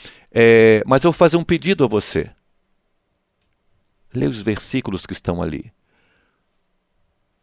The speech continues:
Eu aprendi numa matéria de lógica, no seminário, um professor de lógica, não é? Um erudito. Pensa num erudito.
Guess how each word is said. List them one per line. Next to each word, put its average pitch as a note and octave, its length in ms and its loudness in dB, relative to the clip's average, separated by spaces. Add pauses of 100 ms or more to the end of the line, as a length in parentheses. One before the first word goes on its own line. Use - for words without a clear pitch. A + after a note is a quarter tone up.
(420)
Eu A#2+ 420 2
aprendi A#2+ 480 2
numa C3 180 0
matéria A2+ 380 4
de G2 100 -2
lógica, G2+ 520 2
no G2+ 100 -2
seminário, B2+ 800 0 (880)
um A#2 80 -4
professor B2+ 420 2
de A#2+ 100 -2
lógica, G#2 680 4 (960)
não F2+ 100 -4
é? A2+ 80 6
Um A#2+ 140 6
erudito. D#3 760 2 (720)
Pensa F3 300 2
num E3+ 120 0
erudito. A#2 680 0